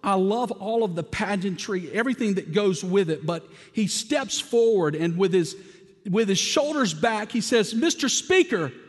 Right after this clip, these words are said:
the President of the United States."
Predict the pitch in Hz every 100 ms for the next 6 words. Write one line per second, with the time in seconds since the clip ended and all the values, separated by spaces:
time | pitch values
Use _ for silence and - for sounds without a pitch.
0 | - _ _ _ _ 175 226 - 285 349
1 | 262 277 254 233 - - 240 240 233 220
2 | 269 254 233 147 - - - 190 151 -
3 | - - -